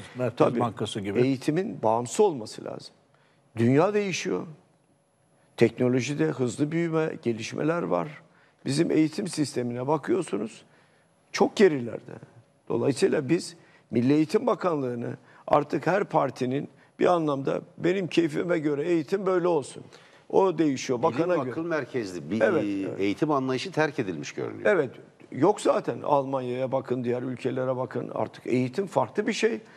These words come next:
Speaker 2: Artık o işin uzmanları eğitimi götürüyor. Şimdi beni götürseler, deseler ki, "Buyurun,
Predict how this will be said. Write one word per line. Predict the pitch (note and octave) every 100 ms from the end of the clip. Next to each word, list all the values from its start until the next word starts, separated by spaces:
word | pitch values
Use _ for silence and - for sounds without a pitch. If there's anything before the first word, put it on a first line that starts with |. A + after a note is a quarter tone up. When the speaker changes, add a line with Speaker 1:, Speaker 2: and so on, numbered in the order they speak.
| - -
Speaker 2:
Artık | A2+ A#2 -
o | F3+
işin | D#3+ F#3
uzmanları | E3+ B2 C3+ C#3 F#3
eğitimi | C#4+ A#3+ - C3+
götürüyor. | G#2+ A2+ - - - - - _ _ - -
Şimdi | - F3 C#3
beni | E3+ E3+
götürseler, | C#3+ D3+ D3 - C#3 A#2+ B2
deseler | D#3 C#3+ C3+ A2 A2+
ki, | D3 D#3
"Buyurun, | D3+ B2+